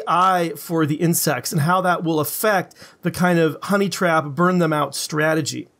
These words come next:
But first things first, one major change about insect infestations that we have to check out. See, I've got this large mountainous region hollowed out here, uh, but if I come and do the draw infestation chance,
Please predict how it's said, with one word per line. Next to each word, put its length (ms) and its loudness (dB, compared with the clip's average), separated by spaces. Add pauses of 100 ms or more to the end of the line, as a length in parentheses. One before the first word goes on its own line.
(100)
But 200 2
first 260 0
things 180 2
first, 340 -2
one 400 0
major 420 2
change 440 2
about 200 -2
insect 340 0
infestations 800 -2
that 100 -6
we 80 -4
have 240 -4
to 80 -20
check 260 -4
out. 320 -2 (300)
See, 240 -6
I've 120 -2
got 220 0
this 180 -4
large 520 2
mountainous 600 2
region 600 -2
hollowed 380 0
out 240 0
here, 320 -2 (340)
uh, 160 2
but 180 0
if 140 0
I 80 -2
come 500 0
and 320 0
do 200 0
the 240 -2
draw 460 2
infestation 800 -2
chance, 540 -2